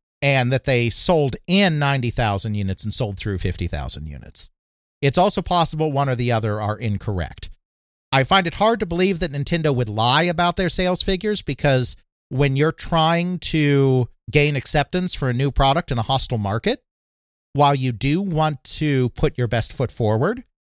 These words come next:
you absolutely don't want to be caught in a lie.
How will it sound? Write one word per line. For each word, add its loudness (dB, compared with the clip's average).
you 2
absolutely 2
don't 2
want -2
to -2
be 0
caught 2
in -2
a -2
lie. -4